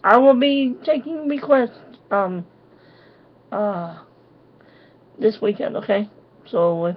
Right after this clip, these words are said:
there's anybody that wants to hear some music, let me know, okay? I will do what I do best,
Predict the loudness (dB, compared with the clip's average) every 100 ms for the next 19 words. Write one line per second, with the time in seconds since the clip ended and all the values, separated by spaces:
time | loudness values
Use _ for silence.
0 | -8 -10 -6 -2 -2 2 2 2 -2 0
1 | -2 -2 -2 -2 -2 -4 2 4 4 0
2 | -8 _ _ -20 -20 -20 -20 -20 _ _
3 | _ _ -2 0 2 4 4 2 -2 -2
4 | -2 -14 _ _ _ _ _ _ _ _
5 | _ _ _ _ _ -2 0 2 0 -2
6 | -4 -2 0 0 2 4 6 6 4 2
7 | 0 -2 -2 -2 -2 -4